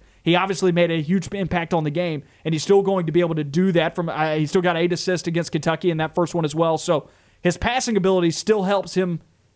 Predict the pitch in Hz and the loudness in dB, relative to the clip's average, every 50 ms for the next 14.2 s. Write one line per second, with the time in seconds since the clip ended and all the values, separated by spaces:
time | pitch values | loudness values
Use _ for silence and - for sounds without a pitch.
0 | - - 151 202 202 - - - 180 190 180 160 - - 180 160 156 143 - - | -8 0 2 2 2 0 -2 -2 -2 0 0 -2 -2 -4 -2 0 0 -2 -2 -2
1 | 156 143 131 147 156 139 - - 202 208 208 208 190 156 - - 190 196 185 170 | -4 -4 -4 -6 -6 -6 -2 0 2 2 2 0 -4 -6 -4 0 2 2 2 2
2 | 170 160 147 151 156 143 - 196 185 180 - 170 - - - 175 156 156 143 - | -2 -4 -2 -4 -4 -2 0 0 0 0 -2 -6 -8 -4 -4 -4 -2 -2 -4 -4
3 | - 170 165 143 135 - 165 147 - - - - _ _ _ - - 190 262 254 | -2 -2 -2 -2 -2 -2 -2 -2 -2 -6 -20 -20 _ _ _ 0 2 2 2 2
4 | 226 175 - 202 190 170 170 196 190 196 180 175 147 151 156 202 - - 156 143 | 0 -2 -2 -2 -2 0 0 2 2 2 2 0 -2 -2 -4 -4 -4 -4 -4 -2
5 | 139 127 120 113 - _ _ _ _ _ - - 175 180 147 214 262 254 - 240 | -2 -4 -4 -6 -10 _ _ _ _ _ -2 0 0 2 4 2 0 0 0 -2
6 | 233 220 220 208 170 196 196 202 196 196 - - 180 170 165 170 165 156 139 - | -2 0 0 0 2 4 4 4 2 2 0 -2 -2 0 0 0 0 -2 -4 -6
7 | - - 214 214 - - 202 196 160 - 202 196 196 - - - 175 - - - | -4 -4 -4 -4 -4 -6 -6 -4 -2 0 0 0 -2 -2 -4 -4 -2 0 0 -2
8 | - 196 - 185 160 156 156 170 185 196 202 202 190 - - 160 170 170 170 165 | 0 0 -4 -4 -2 0 0 0 0 -2 -4 -6 -10 -8 -2 -2 -2 0 0 -2
9 | 156 - - 180 196 196 - 226 220 233 240 233 226 - _ _ _ _ _ - | -4 0 2 0 0 0 -2 -4 -4 -4 -4 -8 -10 -14 _ _ _ _ _ -2
10 | - 196 165 151 185 185 180 170 160 170 185 180 170 185 180 175 175 175 160 151 | 0 0 2 2 0 0 0 0 2 2 2 2 2 -2 0 2 2 2 2 0
11 | 147 131 139 202 247 269 247 220 180 170 165 147 - 170 156 151 156 151 160 147 | -4 -2 -2 -2 0 0 0 2 2 2 0 0 -2 -2 0 0 0 -2 -2 -6
12 | - _ _ _ _ - 156 156 156 180 180 - - 165 151 147 147 - _ _ | -8 _ _ _ _ -4 -2 2 2 2 2 2 0 -2 -2 -2 -6 -10 _ _
13 | _ _ - - - - - 214 202 196 185 170 - - 160 165 143 151 135 127 | _ _ -8 -6 -4 0 2 4 4 4 4 2 -2 -8 -12 -10 -10 -10 -10 -12
14 | 120 120 - | -12 -12 -16